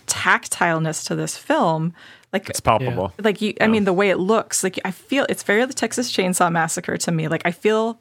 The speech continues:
Speaker 1: like I can feel this film, and
Speaker 2: Mm-hmm.
Speaker 1: the sound design is such a big part of that, because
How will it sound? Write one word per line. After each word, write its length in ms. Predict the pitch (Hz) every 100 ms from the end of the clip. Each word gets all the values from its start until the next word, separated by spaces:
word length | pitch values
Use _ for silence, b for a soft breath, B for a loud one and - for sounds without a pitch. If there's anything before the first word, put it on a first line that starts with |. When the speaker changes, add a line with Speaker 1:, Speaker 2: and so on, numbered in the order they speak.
| -
Speaker 1:
like 160 | 190 -
I 80 |
can 200 | 180 190
feel 720 | 180 - - 220 247 196 151 175
this 200 | 180 -
film, 480 | - 208 180 - - B B B
and 240 | 185 180 135
Speaker 2:
Mm-hmm. 260 | 104 107 95 _
Speaker 1:
the 60 | 190
sound 300 | - 196 208
design 260 | 196 175
is 100 | 170
such 340 | - - 214 202
a 60 |
big 220 | 170 175
part 280 | - 202 208
of 140 | 180 151
that, 220 | 160 -
because 560 | 175 - 180 165 -